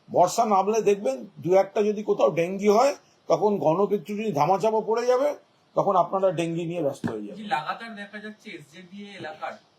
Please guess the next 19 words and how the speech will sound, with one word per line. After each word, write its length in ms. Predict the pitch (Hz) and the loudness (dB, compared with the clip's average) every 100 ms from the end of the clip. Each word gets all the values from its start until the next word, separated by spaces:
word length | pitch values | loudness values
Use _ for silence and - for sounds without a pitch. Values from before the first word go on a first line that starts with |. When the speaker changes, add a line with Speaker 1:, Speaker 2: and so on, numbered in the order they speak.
| _ | _
Speaker 2:
জমি 280 | 147 151 196 208 - | -20 -14 -12 -12 -12
কেলেঙ্কারিতে 720 | 160 170 175 180 185 - - - | -18 -18 -20 -20 -20 -20 -20 0
Speaker 1:
পুলিশ 220 | 190 233 180 202 | 2 2 4 6
রাজধর্ম 400 | 220 180 233 247 220 | 6 4 2 2 2
পালন 180 | 208 233 220 | 2 2 0
করছে, 220 | 220 226 208 | -2 0 -2
মমতা 280 | 175 196 208 202 | 0 0 0 0
বন্দ্যোপাধ্যায় 560 | 208 208 208 170 220 - | 2 0 0 0 -2 -2
প্রশাসন 400 | 160 196 214 220 190 | 0 0 0 -4 2
রাজধর্ম 380 | 165 160 170 190 196 | 2 2 2 0 0
পালন 200 | 180 196 196 | -2 -2 -2
করছে। 260 | 196 156 208 220 - _ _ _ _ | -4 0 -2 -2 -8 _ _ _ _
এসজে, 360 | 139 156 135 190 - - | -2 0 2 0 0 -2
বা, 100 | 147 - | -2 0
বা, 80 | 131 - | -2 -2
বা, 80 | - 101 | -8 -8
বা, 60 | 76 - - - | -10 -12 -10 -8
শিলিগুড়ি, 340 | - 180 196 190 | -4 -2 0 2
জলপাইগুড়ি 500 | 160 151 196 185 202 | 2 2 0 2 2